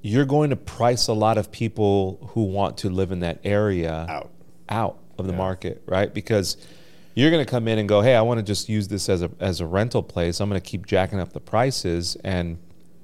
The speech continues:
Speaker 1: now the property values are going up, and you've priced out people who just wanna come in and enjoy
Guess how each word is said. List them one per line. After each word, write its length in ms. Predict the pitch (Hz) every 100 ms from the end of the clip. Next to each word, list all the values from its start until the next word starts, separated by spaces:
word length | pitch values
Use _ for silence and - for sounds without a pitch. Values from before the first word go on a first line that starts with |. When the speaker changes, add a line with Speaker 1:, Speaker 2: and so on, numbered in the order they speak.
| - - -
Speaker 1:
now 200 | 117 113
the 60 | 113
property 360 | - 123 127 113
values 440 | 98 95 98 90
are 60 | 87
going 280 | 98 92
up, 380 | 98 151 123 - - - -
and 140 | 98 113
you've 160 | 131
priced 360 | - 135 127 -
out 180 | 123 -
people 280 | 127 - 110
who 100 | 113
just 240 | 117 110
wanna 180 | 104 98
come 280 | - 101 101
in 160 | 101
and 100 | 95 87
enjoy 480 | 87 101 98 90